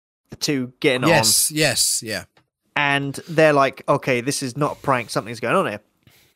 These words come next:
Speaker 1: And Paul is actually almost able to hold Jason off for a
Speaker 2: Hmm.
Speaker 1: little bit. He's able to go toe to toe with him.
Speaker 2: Yeah.
Speaker 1: Which shows that he's not this, you know, s-,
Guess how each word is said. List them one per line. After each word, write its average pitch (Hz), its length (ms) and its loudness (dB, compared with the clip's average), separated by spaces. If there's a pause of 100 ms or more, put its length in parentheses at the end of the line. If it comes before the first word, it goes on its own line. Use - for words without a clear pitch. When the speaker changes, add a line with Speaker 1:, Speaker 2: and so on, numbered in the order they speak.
(120)
Speaker 1:
And 139 300 -2
Paul 240 320 2
is 180 180 2
actually 190 420 -2
almost 190 420 -2
able 160 280 0
to - 120 -6
hold 160 440 2
Jason 135 400 -2
off 147 180 -6
for - 300 -10
a - 20 2
Speaker 2:
Hmm. 196 60 0
Speaker 1:
little 107 140 -6
bit. - 200 -10
He's 147 240 -6 (140)
able 208 200 2
to 151 100 -6
go 131 120 2
toe 127 280 -4
to 123 60 -8
toe 226 200 2
with 135 140 -2
him. 82 120 -14 (400)
Speaker 2:
Yeah. 120 160 -6 (100)
Speaker 1:
Which 143 180 -2
shows 180 420 2
that 143 180 2
he's 151 300 -6
not 151 260 -2 (120)
this, 135 340 -4
you 147 80 -8
know, 107 180 -8 (480)
s-, - 300 -8